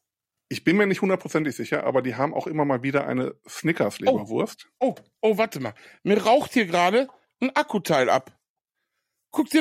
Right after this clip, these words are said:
Speaker 2: das an.
Speaker 1: Hm.
Speaker 2: Warte mal. Hier. Ich denk, wann riecht das denn hier so nach Dings?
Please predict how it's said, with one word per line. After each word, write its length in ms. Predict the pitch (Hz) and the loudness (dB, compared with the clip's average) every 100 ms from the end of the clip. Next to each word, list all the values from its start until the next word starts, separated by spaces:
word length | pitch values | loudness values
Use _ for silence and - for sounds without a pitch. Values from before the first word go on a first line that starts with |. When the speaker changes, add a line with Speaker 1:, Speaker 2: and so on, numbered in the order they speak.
| 302 | 4
Speaker 2:
das 40 | |
an. 160 | 294 262 | 4 2
Speaker 1:
Hm. 100 | 233 - _ _ _ _ - | 0 -4 _ _ _ _ -2
Speaker 2:
Warte 180 | 208 269 | 2 4
mal. 140 | 311 - _ _ _ _ _ | 2 -2 _ _ _ _ _
Hier. 240 | - 311 - _ _ - | 4 4 2 _ _ -8
Ich 120 | 190 | 0
denk, 180 | 302 262 | 2 4
wann 100 | 233 | 4
riecht 200 | 285 277 | 4 2
das 100 | 220 | 2
denn 160 | 233 | 2
hier 140 | 214 226 | 4 4
so 100 | 220 | 2
nach 140 | 214 | 2
Dings? 400 | 202 302 185 - | 2 2 0 -6